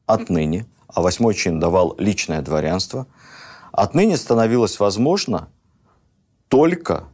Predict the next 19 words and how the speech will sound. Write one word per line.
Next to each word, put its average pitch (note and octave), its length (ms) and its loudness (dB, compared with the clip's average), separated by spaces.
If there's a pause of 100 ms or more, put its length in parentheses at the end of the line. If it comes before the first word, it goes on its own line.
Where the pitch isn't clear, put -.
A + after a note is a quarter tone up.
(680)
на A2+ 160 4
основании G#2+ 720 0 (840)
специального F2+ 800 0
экзамена G#2+ 640 -2
образовательного, D#2 1000 -2 (100)
экзамена G2+ 480 0
на F#2 120 0
профпригодность. F#2 800 -2 (300)
Мы F#2 120 0
очень F2+ 220 0
любим E2 360 -2 (540)
приводить F#2+ 380 0
в - 40 -12
пример, G2 360 0
как - 220 -6
мудрые F#2 380 0
китайцы E2+ 640 -4
в D2 80 -8
древности – F2+ 760 -4